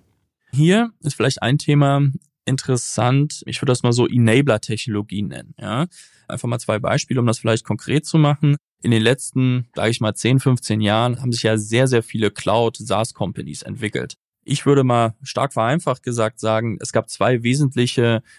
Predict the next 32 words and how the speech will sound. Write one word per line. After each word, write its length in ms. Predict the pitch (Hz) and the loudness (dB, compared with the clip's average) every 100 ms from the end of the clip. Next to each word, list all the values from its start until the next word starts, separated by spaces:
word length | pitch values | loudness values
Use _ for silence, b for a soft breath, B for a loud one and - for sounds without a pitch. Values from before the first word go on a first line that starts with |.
| b | b
Enabler-Technologien. 1200 | - 110 117 175 151 156 147 147 135 139 139 143 135 | -8 -2 0 0 0 -2 -2 0 2 2 4 4 2
Zum 200 | - - | -2 -2
einen 280 | - 131 | 0 2
ist 160 | 113 - | 2 2
das 180 | 113 - | -2 0
im, 420 | 90 101 98 127 - | -2 0 0 -4 -12
also 280 | - 117 113 | -12 -10 -8
ganz 300 | - 120 - | -2 -2 2
weit 160 | 117 - | 0 0
gefasst 320 | - 110 - | -4 -4 -2
Web 160 | 110 | -4
zwei 140 | - 104 | -2 -4
Punkt 200 | 104 101 | -4 -2
null, 200 | 143 175 | 2 2
aber 120 | 107 | 2
eigentlich 280 | 107 123 110 | 0 0 0
im 100 | 101 | 0
Browser-Bereich 920 | 76 113 175 165 147 127 120 120 - _ - | 2 2 2 2 0 0 0 -2 -8 _ -4
das 280 | 92 - | -4 -4
Anfang 460 | - 131 - 117 123 | -4 -4 0 0 2
der 160 | 107 - | 0 0
zweitausender, 880 | - 87 - 120 160 165 123 107 107 | -4 -4 -2 0 2 0 0 0 -2
die 200 | 107 - | -6 -2
Browser 440 | 98 131 156 117 | 0 2 2 0
so 340 | 113 120 120 104 | 0 -2 -2 -2
mächtig 500 | 104 143 - 117 - | -2 -2 -2 -4 0
wurden 380 | 113 117 110 107 | 0 2 0 -2
durch 240 | 101 104 | -2 0
neue 220 | 110 110 110 | 2 2 2
JavaScript-Versionen, 1080 | 101 110 - 151 - 117 117 117 113 113 110 | -2 -4 -6 -6 2 2 2 2 2 2 2
durch 240 | 107 - | -2 0
neue 400 | 110 107 107 | 0 2 2